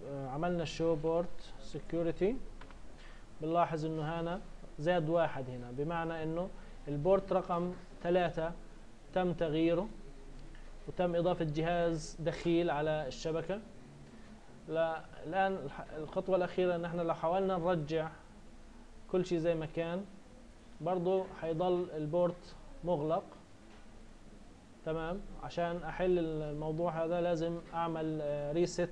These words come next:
للاف اي زيرو باي ثلاثة. بعدي على السويتش بعمل ريست للواجهة زيرو ثلاثة، كونفيج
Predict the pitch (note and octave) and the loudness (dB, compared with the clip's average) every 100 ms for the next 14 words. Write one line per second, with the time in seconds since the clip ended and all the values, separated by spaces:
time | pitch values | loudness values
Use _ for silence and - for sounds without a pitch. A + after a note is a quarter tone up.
0 | - D3 D#3 D#3 - - C#3+ C#3 E3 E3 | -2 0 2 2 0 -6 -6 -4 -4 -4
1 | - D#3+ D#3 D3+ D#3+ D#3 C#3+ C#3+ C#3+ D3 | -2 0 0 0 0 0 0 -2 -2 -2
2 | D3+ F#3+ G#3+ - - - - - - - | -2 -4 -10 -12 -14 -16 -16 -16 -14 -14
3 | - D#3 D#3+ D3 D#3+ F#3 - - - - | -2 2 2 2 0 -2 -8 -12 -12 -10
4 | - - - - B2+ C#3+ C#3 E3 F3+ - | -10 -10 -12 -10 -6 -4 -2 2 0 0
5 | - - - - - - - - - - | -10 -14 -14 -16 -18 -18 -18 -18 -16 -16
6 | - - E3 E3 D#3+ D#3 E3+ - F3+ - | -12 2 4 6 4 4 4 2 0 0
7 | D#3 D#3+ D#3+ - D3 C#3+ C#3 C3+ C3+ - | 0 0 -2 -8 -6 -2 -2 -4 -6 -10
8 | D3+ D#3 D#3 D3 F3+ F#3 - - - - | -2 0 0 0 -2 -4 -10 -14 -12 -12
9 | - - - C3+ D3 D#3 D3 D3 D3+ D#3 | -12 -14 -14 -6 -2 0 0 0 0 0
10 | F#3+ - - - - - - - - - | -4 -6 -10 -8 -6 -6 -8 -10 -6 -2
11 | - D3+ D3+ | 0 0 -4